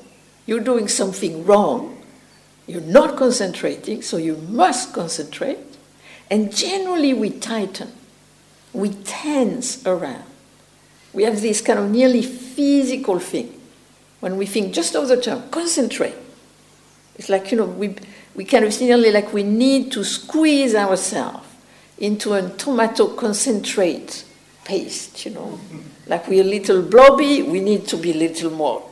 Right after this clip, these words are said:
dense, a little more like the tube of tomato paste. But actually not. We don't need to become like the tomato paste.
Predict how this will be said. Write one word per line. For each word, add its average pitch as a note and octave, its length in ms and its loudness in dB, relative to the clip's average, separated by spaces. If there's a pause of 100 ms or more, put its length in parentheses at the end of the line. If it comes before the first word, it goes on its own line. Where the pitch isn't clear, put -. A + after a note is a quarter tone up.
dense, - 760 -4 (520)
a - 60 -20
little D#3+ 240 -6
more D#3+ 220 0
like D3 240 -4
the D3 100 -4
tube - 640 -2
of D#3 220 -10
tomato D#3 420 -4
paste. - 560 -12 (1400)
But - 100 -4
actually A3+ 360 -4
not. E3+ 480 -4 (580)
We F3 140 -2
don't G#3 300 4
need G3+ 200 0
to - 100 -10
become D#3+ 480 -4
like D#3 240 -8
the D3+ 120 -10
tomato D3+ 480 -10
paste. - 480 -14